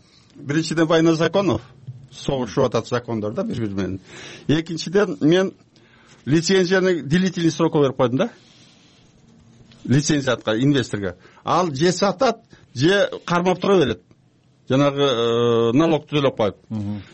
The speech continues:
Speaker 1: Жаңы иш жатпайт. Мен айтып коер элем, ушул кийинки жыйырма беш жылда, э, геологиялык иште недропользование деген, водопользование деген деп сөз да, геология өлдү.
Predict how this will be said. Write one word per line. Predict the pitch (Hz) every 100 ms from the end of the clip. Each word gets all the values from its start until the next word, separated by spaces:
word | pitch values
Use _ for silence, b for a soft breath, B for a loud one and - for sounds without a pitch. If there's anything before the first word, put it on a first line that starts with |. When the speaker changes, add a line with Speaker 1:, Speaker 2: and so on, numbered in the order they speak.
| B
Speaker 1:
Жаңы | 107 147 170
иш | 185
жатпайт. | 220 202 156 120 - _
Мен | 117 135 180 185 -
айтып | 160 160
коер | 165 160 151
элем, | 175 165
ушул | 147 139
кийинки | 131 151 147 143
жыйырма | 156 147 143
беш | 139 -
жылда, | 131 131 190 - B B B B
э, | - 110 107 113 92 -
геологиялык | - 123 135 156 160 151 151 143 - -
иште | 123 - 180
недропользование | 147 147 165 170 170 156 143 160 165
деген, | 160
водопользование | 139 170 170 170 165 170 156
деген | 160 151
деп | 156
сөз | 175 170
да, | 254
геология | 202 151 156 160 175
өлдү. | 175 160 104